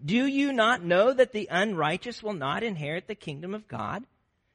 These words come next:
Do not be deceived. You have forgotten how holy God is. You have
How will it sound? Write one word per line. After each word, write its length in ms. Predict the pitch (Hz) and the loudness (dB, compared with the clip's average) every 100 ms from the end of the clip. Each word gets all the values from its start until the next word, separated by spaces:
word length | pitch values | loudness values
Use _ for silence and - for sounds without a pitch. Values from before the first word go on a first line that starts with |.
| _ _ | _ _
Do 140 | 196 | -4
not 460 | 220 180 175 226 214 | -2 0 0 -2 -4
be 160 | 143 147 | -2 0
deceived. 680 | 190 - 247 320 240 92 _ _ _ _ _ _ _ _ _ _ | -2 -4 -4 -4 -4 -10 _ _ _ _ _ _ _ _ _ _
You 160 | 202 254 | -2 2
have 160 | 240 | 2
forgotten 720 | - 202 196 185 247 156 190 180 _ _ | 0 -4 0 2 2 2 -4 -6 _ _
how 440 | - - 214 220 202 | -8 -2 2 2 0
holy 680 | - - 247 277 214 175 | -2 2 2 4 2 2
God 340 | 180 165 151 156 | 4 4 4 4
is. 400 | 190 277 165 139 | 0 0 0 -2
You 120 | 220 | 0
have 260 | 202 190 | 2 0